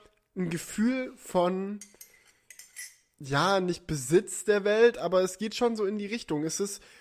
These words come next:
du hast nicht so das Gefühl, okay, dieses Stück Erde ist jetzt meins, das gehört zu mir und dieses Stück Erde, oh, das ist jetzt aber von wem anders, sondern dieses, dieses Gefühl, was du in Europa hast, dass wir alle irgendwie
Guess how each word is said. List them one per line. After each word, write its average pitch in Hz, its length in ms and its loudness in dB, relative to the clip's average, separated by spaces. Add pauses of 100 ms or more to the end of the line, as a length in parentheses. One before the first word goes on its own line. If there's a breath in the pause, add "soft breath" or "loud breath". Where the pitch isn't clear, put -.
(140)
du 185 160 2
hast 269 320 0
nicht 247 240 -4
so 233 140 -2
das 214 180 -6
Gefühl, 262 580 -2 (200 loud breath)
okay, 220 320 0
dieses 226 360 -4
Stück - 240 -4
Erde 233 300 2
ist 220 380 0
jetzt 185 160 -8
meins, 208 440 -2
das - 140 -10
gehört 196 300 -2
zu 196 160 -6
mir 233 420 -4 (280 loud breath)
und 185 160 2
dieses 240 220 -6
Stück 226 220 -10
Erde, 208 440 2 (160)
oh, 202 180 2
das 196 120 -4
ist - 60 -10
jetzt 196 160 -6
aber 190 220 0
von 185 220 -2
wem 170 140 0
anders, 214 480 -4 (200 loud breath)
sondern 196 360 2
dieses, 185 360 -8
dieses - 340 -8
Gefühl, 254 340 -2
was 247 180 2
du 220 80 -4
in 208 60 -4
Europa 196 500 0
hast, 175 220 -2
dass - 160 -10
wir 165 140 0
alle 220 220 2
irgendwie 175 500 -2